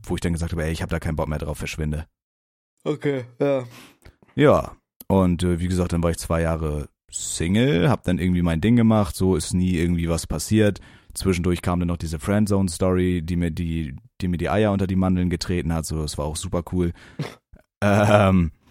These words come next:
Speaker 1: und dann war nachher irgendwie meine, meine, meine zweite Beziehung,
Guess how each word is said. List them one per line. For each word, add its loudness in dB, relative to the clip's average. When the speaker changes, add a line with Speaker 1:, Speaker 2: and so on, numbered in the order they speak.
Speaker 1:
und 4
dann 4
war 6
nachher 4
irgendwie 2
meine, 2
meine, 0
meine 0
zweite 0
Beziehung, -2